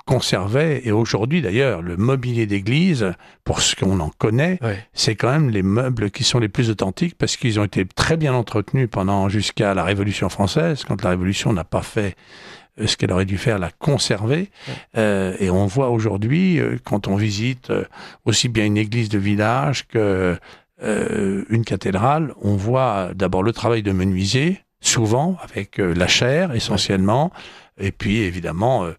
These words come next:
Speaker 1: le cœur, euh, sculpté.
Speaker 2: Ouais.
Speaker 1: On peut parler, euh, aussi bien, euh, euh, par exemple, à l'église des Blancs-Manteaux, on a une, une chair, euh, qui d'ailleurs est datée, il y a des incrustations d'ivoire,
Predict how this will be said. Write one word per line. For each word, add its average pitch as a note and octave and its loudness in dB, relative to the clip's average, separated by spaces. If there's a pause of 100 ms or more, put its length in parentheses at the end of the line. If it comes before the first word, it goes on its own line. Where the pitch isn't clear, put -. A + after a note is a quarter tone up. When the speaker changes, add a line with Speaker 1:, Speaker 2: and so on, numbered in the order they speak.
(240)
Speaker 1:
le G#2 -4
cœur, A#2+ 0
euh, D#2+ -2
sculpté. A2+ 0
Speaker 2:
Ouais. G#2+ -10
Speaker 1:
On - -20
peut G#2 2
parler, F2+ 0
euh, E2 -2 (160)
aussi - 0
bien, G#2+ 2
euh, F#2 -2 (720)
euh, - -2
par - 0
exemple, G2+ 2
à G#2+ 2
l'église A2 0
des G2+ 0
Blancs-Manteaux, G2 2
on A2 2
a F#2+ 2
une, F2+ 2
une F2+ 0
chair, D3+ 2 (380)
euh, F#2 2
qui - -2
d'ailleurs G#2+ 2
est G2+ 0
datée, C3+ 0
il A#2 0
y G2 2
a F#2 2
des G2 0
incrustations A#2 -2
d'ivoire, C3 0